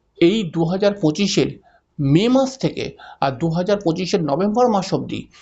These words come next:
এই সময়টা কিন্তু সিংহ রাশির হঠাৎ হাতে কিছু পয়সা চলে আসতে পারে। দু হাজার পঁচিশ সালে সিংহ রাশির ক্ষেত্রে আরও দেখতে পাওয়া যাচ্ছে, সিংহ রাশি কিন্তু দু হাজার পঁচিশ সালে যারা পড়াশোনা করছে তাদের পড়াশোনার ক্ষেত্রে, আহ, রেজাল্ট ভালো হবে,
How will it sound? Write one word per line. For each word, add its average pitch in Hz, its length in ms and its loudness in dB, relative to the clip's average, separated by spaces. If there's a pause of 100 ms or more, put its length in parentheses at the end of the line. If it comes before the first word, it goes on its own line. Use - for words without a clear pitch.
(140)
এই 214 160 2
সময়টা 196 400 -8
কিন্তু 190 240 -8
সিংহ 160 260 -6
রাশির 156 280 0 (100)
হঠাৎ 156 320 2
হাতে 170 280 -4
কিছু 170 320 -4
পয়সা 143 300 -2
চলে 139 240 -2
আসতে - 220 -8
পারে। - 240 -14 (1300)
দু 214 140 4
হাজার 302 300 2
পঁচিশ 214 300 -8
সালে 277 200 0
সিংহ 208 260 -8
রাশির 214 240 -6
ক্ষেত্রে - 300 -4 (140)
আরও 208 220 0
দেখতে 196 260 -2
পাওয়া 147 160 -2
যাচ্ছে, 247 440 0 (220)
সিংহ 202 360 2
রাশি 220 260 0
কিন্তু 220 200 -6
দু 160 180 -2
হাজার 180 200 2
পঁচিশ 170 280 -4
সালে 175 160 -2
যারা 160 160 2
পড়াশোনা 156 640 2
করছে 151 460 -2 (300)
তাদের 165 280 2
পড়াশোনার 175 600 -2
ক্ষেত্রে, 185 600 0 (360)
আহ, 156 220 0
রেজাল্ট 165 500 2
ভালো 165 260 -2
হবে, 147 280 -6